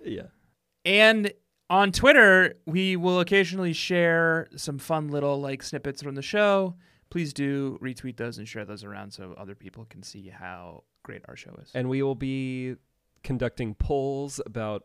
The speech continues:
Speaker 1: different types of Pokemon and whether or not Tanner is probably wrong.
Speaker 2: Well, and, like,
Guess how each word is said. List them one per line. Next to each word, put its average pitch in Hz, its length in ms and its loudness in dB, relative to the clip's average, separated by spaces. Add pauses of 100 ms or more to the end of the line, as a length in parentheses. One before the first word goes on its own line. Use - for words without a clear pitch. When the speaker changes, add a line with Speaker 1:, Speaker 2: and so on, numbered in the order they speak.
Speaker 1:
different 120 340 -8
types 113 280 -8
of 107 100 -14
Pokemon 123 720 -6
and 110 120 -8
whether 107 220 -4
or 104 60 -4
not 98 240 -6
Tanner 101 400 -6
is 92 300 -10
probably 98 580 -6
wrong. 92 380 -10 (920)
Speaker 2:
Well, 220 340 10
and, 226 180 2
like, 226 260 2